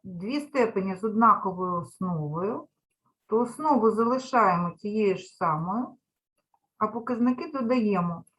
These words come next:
Ось ми записали в стандартному вигляді. Чому дорівнює порядок цього числа?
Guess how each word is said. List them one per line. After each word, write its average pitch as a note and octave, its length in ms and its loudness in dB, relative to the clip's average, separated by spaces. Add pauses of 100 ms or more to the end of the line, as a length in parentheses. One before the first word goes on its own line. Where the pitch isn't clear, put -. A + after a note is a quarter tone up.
(680)
Ось G4+ 260 4
ми D4+ 100 2
записали B3+ 440 2
в - 40 -4
стандартному B3 720 4
вигляді. F#3 460 -2
Чому C#4 360 0
дорівнює C4+ 460 2
порядок A3+ 680 2
цього E3 340 -8
числа? D#3+ 640 -12